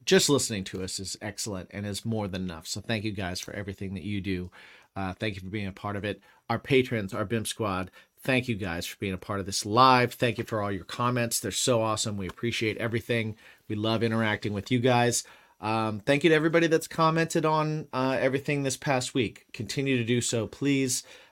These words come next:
Uh, like I said before, we're gonna try and interact and, and answer every comment that you have. Um, let us know what you think. Let us know what you're into. Let us know what you're not into. Um,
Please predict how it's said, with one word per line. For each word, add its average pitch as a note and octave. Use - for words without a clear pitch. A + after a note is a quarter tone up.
Uh, G2+
like G#2+
I A2
said G#2+
before, G#2+
we're G2+
gonna G#2
try G#2+
and G2+
interact G2
and, G2
and G2+
answer A2
every G2+
comment G2+
that -
you G2
have. A#2+
Um, F#2+
let A#2+
us -
know C#3
what C3
you B2
think. G#2
Let A#2
us A2+
know A#2+
what A#2
you're A#2
into. A#2
Let G#2+
us -
know A2
what G2+
you're G2
not F#2+
into. F#2
Um, G2+